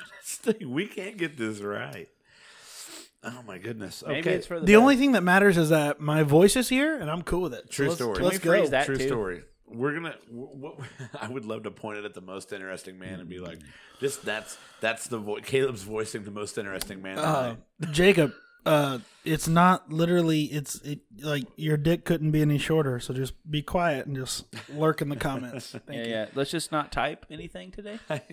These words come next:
Speaker 1: agree.
Speaker 2: <laughs> Let's just
Speaker 3: Does that
Speaker 2: not
Speaker 3: mean I can
Speaker 2: type
Speaker 3: eat
Speaker 2: today.
Speaker 3: this
Speaker 1: There's
Speaker 3: and
Speaker 1: been a,
Speaker 3: some?
Speaker 1: there's been a
Speaker 2: No.
Speaker 1: lot of people
Speaker 2: No.
Speaker 1: that have, that have been upset about the
Speaker 2: Fucking
Speaker 1: intro
Speaker 2: put it
Speaker 1: video.
Speaker 2: up.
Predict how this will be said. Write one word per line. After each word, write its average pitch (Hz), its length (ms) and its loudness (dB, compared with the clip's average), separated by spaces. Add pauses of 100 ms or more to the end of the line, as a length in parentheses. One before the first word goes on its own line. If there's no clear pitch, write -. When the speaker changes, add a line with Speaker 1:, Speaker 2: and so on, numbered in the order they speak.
(140)
Speaker 1:
agree. 92 540 -10 (160)
Speaker 2:
<laughs> - 160 -8
Let's 233 180 2
just 196 500 -2
Speaker 3:
Does 165 100 -10
that 175 100 4
Speaker 2:
not 190 40 0
Speaker 3:
mean 202 120 2
I 190 100 2
can 151 120 2
Speaker 2:
type 175 100 2
Speaker 3:
eat 202 40 2
Speaker 2:
today. 190 160 4
Speaker 3:
this 220 100 4
Speaker 1:
There's - 20 6
Speaker 3:
and 175 200 4
Speaker 1:
been 175 80 6
a, 170 40 4
Speaker 3:
some? 165 160 0
Speaker 1:
there's 185 200 0
been 226 100 4
a 202 60 2
Speaker 2:
No. 151 60 -4
Speaker 1:
lot 131 240 0
of 123 80 -10
people 127 280 -6
Speaker 2:
No. 151 80 -2
Speaker 1:
that - 80 2
have, 143 640 2
that 123 120 2
have 113 100 -6
been 117 120 -4
upset 117 380 -4
about 101 360 -4
the 98 120 -10
Speaker 2:
Fucking 107 160 -4
Speaker 1:
intro 113 320 -2
Speaker 2:
put 233 140 -4
it 196 60 -6
Speaker 1:
video. 226 420 -4
Speaker 2:
up. 76 60 -20